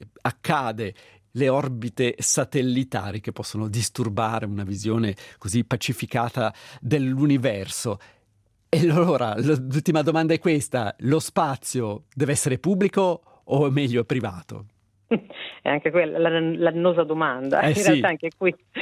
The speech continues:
Speaker 2: i trattati dicono che è pubblico, accessibile a tutti. Chiaramente, come diceva giustamente lei, è anche accessibile ai privati, proprio perché è accessibile a tutti, che ci mettono dei capitali per gestire appunto questo tipo di iniziative che sono, che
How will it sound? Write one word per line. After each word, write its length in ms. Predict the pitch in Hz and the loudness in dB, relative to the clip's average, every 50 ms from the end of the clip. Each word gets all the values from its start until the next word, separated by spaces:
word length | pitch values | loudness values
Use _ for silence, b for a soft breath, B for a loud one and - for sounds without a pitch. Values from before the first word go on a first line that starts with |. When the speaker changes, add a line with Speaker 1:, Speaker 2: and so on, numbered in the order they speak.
| B B B B | B B B B
Speaker 2:
i 80 | - 165 | -4 -2
trattati 460 | - - 180 - - 214 240 - 277 | 0 -2 -2 0 0 -2 0 -2 -2
dicono 340 | 226 208 190 - 170 - 196 | -2 -2 0 0 0 0 0
che 140 | - - 160 | 2 2 0
è 40 | |
pubblico, 460 | 156 - - 202 208 190 190 185 180 151 | 0 2 2 2 2 4 2 2 0 -2
accessibile 580 | 147 - - 170 - - - 170 151 156 151 | -2 0 -2 -2 -2 -2 -2 0 2 2 2
a 60 | 147 | 2
tutti. 460 | 151 - - 180 151 131 - - 139 - | 0 0 -2 -2 -2 -2 -2 -6 -10 -4
Chiaramente, 520 | - 143 139 147 147 156 156 143 - 143 | -2 0 0 0 0 0 0 -2 -2 -4
come 220 | - 139 135 139 | -4 -2 -2 -2
diceva 280 | 139 147 - - 156 139 | -2 -2 0 2 2 2
giustamente 600 | 139 147 147 - - 147 143 147 147 147 - 156 | 2 0 -6 -4 -2 0 2 2 2 2 2 2
lei, 180 | 151 143 120 151 | 2 2 0 -2
è 120 | - 170 | -2 -2
anche 340 | 170 156 147 151 156 156 - | 0 0 0 -2 -4 -2 -2
accessibile 520 | - - - - 143 - - 175 139 135 135 | -4 -2 -4 -6 -6 -4 -2 -2 0 0 0
ai 40 | |
privati, 440 | 127 - 196 156 - - - - 185 | 2 2 0 0 0 -4 -8 -10 -12
proprio 240 | - - - - 147 | -10 -8 -8 -8 -8
perché 200 | - - - - | -8 -4 -2 -2
è 40 | - | -2
accessibile 480 | - - 147 - - - - - 160 | -2 -2 -4 -6 -8 -8 -4 -2 -2
a 40 | - | -2
tutti, 380 | - - - - _ - 196 B B B B B B B B | -4 -6 -10 -10 _ -4 -4 B B B B B B B B
che 100 | _ 156 | _ -2
ci 160 | - - - | 0 2 2
mettono 420 | 143 143 139 - - 147 139 139 135 | 2 2 0 0 0 0 0 0 0
dei 160 | 143 147 147 | 0 0 0
capitali 840 | - 175 175 - 247 - - 139 120 123 127 135 156 185 226 262 B B B B B | 0 -4 -4 -4 -2 0 0 0 0 -2 -2 0 0 0 0 0 B B B B B
per 160 | _ - 156 151 | _ 0 0 2
gestire 460 | 143 151 131 - - - 139 139 139 | 0 0 -2 -2 -4 -2 0 2 2
appunto 400 | 139 - - 147 147 139 - 143 | 0 0 0 0 0 0 -2 -4
questo 260 | - 147 - - 139 | -4 -4 -4 -4 -4
tipo 280 | - - 143 - 143 139 | -4 -4 -2 0 0 2
di 60 | 143 | 2
iniziative 540 | 139 135 - - 151 147 - 151 135 131 139 | 2 0 0 -2 -4 0 2 4 4 4 2
che 120 | - 135 - | 0 -4 -2
sono, 500 | - 147 135 135 139 135 65 - - - | 0 0 2 2 0 0 0 -2 -4 -2
che 100 | - 170 | -4 -4